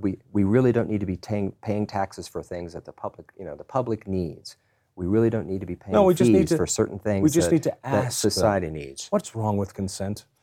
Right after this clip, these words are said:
Speaker 2: What's wrong with asking
Speaker 1: Oh my
Speaker 2: people?
Speaker 1: God, so every time we're gonna raise a fee for a driver's license, oh, let's put that to a vote.
Speaker 2: Billions and billions of dollars in taxes.
Speaker 1: Billions and billions.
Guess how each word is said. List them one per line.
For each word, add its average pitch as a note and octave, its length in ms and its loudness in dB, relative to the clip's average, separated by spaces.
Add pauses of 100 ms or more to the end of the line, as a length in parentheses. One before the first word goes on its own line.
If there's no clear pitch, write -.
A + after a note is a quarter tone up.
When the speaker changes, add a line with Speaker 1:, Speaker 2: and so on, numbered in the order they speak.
(400)
Speaker 2:
What's E3+ 180 -2
wrong D#3+ 200 6
with A#2 200 4
asking F#2+ 380 0
Speaker 1:
Oh F3+ 140 8
my F#3 120 6
Speaker 2:
people? E3+ 100 4
Speaker 1:
God, C#3 240 4
so A2+ 180 2
every B2 220 2
time C3+ 200 -2
we're B2+ 80 -2
gonna A#2 260 -2
raise G#2 300 4
a F#2 60 -4
fee A2+ 200 -2
for G#2 140 -2
a F2+ 60 0
driver's F#2+ 400 0
license, - 360 -6
oh, E4 140 6
let's A3+ 220 4
put - 200 -4
that E3+ 200 0
to D3+ 160 0
a C#3+ 40 2
vote. D#3 320 2 (1500)
Speaker 2:
Billions D3+ 600 0 (120)
and F2+ 240 -8
billions B2 480 4
of E2 120 -2
dollars G2 760 2
in F2 140 -14
taxes. B2+ 340 6
Speaker 1:
Billions C3 420 0
and G2 280 -4
billions. E2 840 -2